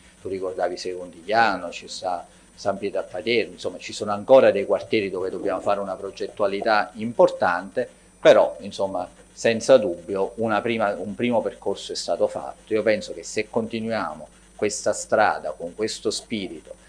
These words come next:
e riusciamo anche ad attrarre investimento privato in città, perché non possiamo pensare che tutto possa essere fatto con le risorse pubbliche, questo può portare senza dubbio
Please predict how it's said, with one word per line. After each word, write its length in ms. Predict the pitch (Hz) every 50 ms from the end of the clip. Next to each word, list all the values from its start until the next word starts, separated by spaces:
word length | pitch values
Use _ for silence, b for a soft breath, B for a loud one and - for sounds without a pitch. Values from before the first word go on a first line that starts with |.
| B B B B
e 120 | B 104
riusciamo 480 | 95 98 104 - - - 123 120 113 110
anche 240 | 107 110 113 101 107
ad 100 | 101 98
attrarre 720 | 95 - - - 117 120 110 92 82 - - - 85 85
investimento 840 | 85 101 110 113 107 110 - - - - 101 101 104 104 101 98 101
privato 540 | - - 104 104 107 101 87 78 - -
in 100 | 80 78
città, 520 | - - - 87 - - - 80 78 80 82
perché 260 | 80 87 - - -
non 140 | 90 98 101
possiamo 360 | 92 98 - - - 101 98
pensare 520 | 95 95 90 85 - - 101 98 92 92 87
che 120 | 87 85 -
tutto 320 | - - 104 - - - 90
possa 300 | 85 87 - - - 87
essere 260 | - - - 90 92
fatto 360 | 90 - 95 85 - - 85
con 120 | 82 85 85
le 100 | 87 85
risorse 500 | 90 85 - 95 90 - - - 151 -
pubbliche, 480 | - 85 76 - - - 82 78 78 - B B B B B B
questo 320 | - 110 107 - - 95
può 140 | 80 90 90 -
portare 520 | - - 90 - - - 101 90 82 82 -
senza 400 | - 95 101 98 - - 104 101
dubbio 480 | 95 104 98 90 87 - 95 87 80